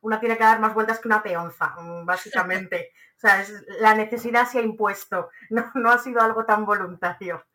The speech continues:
Speaker 2: <laughs> Bueno, esa formación te, te, ya, ya sabías un montón, pero te, te, te has nutrido de, de muchas vías.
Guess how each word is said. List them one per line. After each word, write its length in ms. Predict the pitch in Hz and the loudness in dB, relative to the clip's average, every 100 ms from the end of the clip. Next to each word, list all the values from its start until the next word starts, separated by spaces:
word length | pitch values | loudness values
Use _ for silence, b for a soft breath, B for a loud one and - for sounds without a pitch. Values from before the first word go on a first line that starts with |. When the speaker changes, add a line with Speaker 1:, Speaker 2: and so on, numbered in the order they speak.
| _ | _
Speaker 2:
<laughs> 580 | 190 160 170 160 156 - _ - _ B B 156 B B _ | -20 -16 -16 -16 -20 -20 _ -20 _ B B -20 B B _
Bueno, 180 | 190 175 | -8 -8
esa 320 | 175 208 202 | -4 -4 -4
formación 340 | 196 196 214 | -6 -6 -6
te, 180 | 220 214 | -2 -2
te, 140 | 208 202 | -2 -4
ya, 200 | 208 202 | -6 -4
ya 120 | 226 | -4
sabías 320 | 226 247 240 | -2 -4 -6
un 100 | 226 | -6
montón, 340 | 214 208 220 240 | -8 -6 -8 -8
pero 180 | 208 | -8
te, 160 | 196 185 | -8 -10
te, 160 | 175 175 | -10 -10
te 120 | 180 | -10
has 120 | 185 | -10
nutrido 480 | 208 202 202 208 220 | -10 -10 -8 -8 -6
de, 300 | 196 170 160 | -6 -6 -8
de 120 | 165 | -12
muchas 460 | 170 175 196 180 165 | -14 -10 -8 -8 -10
vías. 380 | 190 226 277 | -6 -6 -6